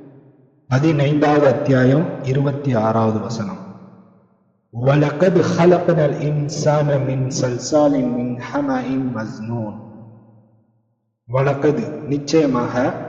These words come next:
ஹலக்னல், படைத்தான், இன்சான, மனிதனை, மின், from,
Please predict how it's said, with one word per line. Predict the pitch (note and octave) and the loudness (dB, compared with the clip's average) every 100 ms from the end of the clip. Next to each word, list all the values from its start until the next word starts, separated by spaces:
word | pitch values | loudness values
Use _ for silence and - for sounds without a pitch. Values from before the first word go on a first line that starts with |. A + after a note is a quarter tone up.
| - - - - | -14 -18 -16 0
ஹலக்னல், | D3+ E3 D#3 C#3 A#2 - | 4 4 2 0 -2 -2
படைத்தான், | B2 B2 C3 B2 A#2 D4 B3+ - - - - - - | -4 -2 -2 -2 -4 -2 -4 -8 -14 -16 -20 -20 -12
இன்சான, | - C#3+ E3+ E3+ - D3 C3 B2 G#2+ | 0 4 4 2 2 2 4 2 -2
மனிதனை, | G#2+ A#2+ C#3 C3 A#2+ A#2+ C#3+ F3+ - - - - - | -2 0 2 2 0 0 -2 -4 -8 -14 -16 -20 -8
மின், | B2 E3 D3 - - - - - | -2 2 2 0 -6 -12 -14 -10
from, | A2+ B2 C#3 | -6 -2 -2